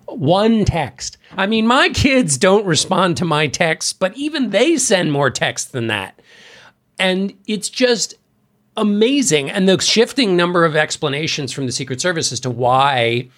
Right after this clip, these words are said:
they don't have the texts from that period, because they were all erased during a, I mean, they've, they've changed their, it was one point, it was that they were, they, there was nothing relevant, which makes no sense at all.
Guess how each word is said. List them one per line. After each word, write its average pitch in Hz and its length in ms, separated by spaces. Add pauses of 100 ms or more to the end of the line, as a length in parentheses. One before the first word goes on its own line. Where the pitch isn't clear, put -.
(360)
they 143 280
don't 127 260
have 180 320
the 147 80
texts - 880 (100)
from 120 300
that 117 240
period, 113 560 (220)
because 151 220
they 135 100
were 131 160
all 160 480 (840)
erased 147 500
during 120 380
a, 101 180 (240)
I 147 60
mean, 160 140
they've, 160 240
they've 156 180
changed 196 500
their, 160 180
it 170 160
was 143 180
one 180 300
point, 170 220
it 156 40
was 147 160
that 147 240
they 135 120
were, 123 280 (380)
they, 123 160
there 143 200
was 123 120
nothing 127 260
relevant, 214 560
which - 380
makes 135 280
no 117 120
sense 101 320
at 104 60
all. 98 360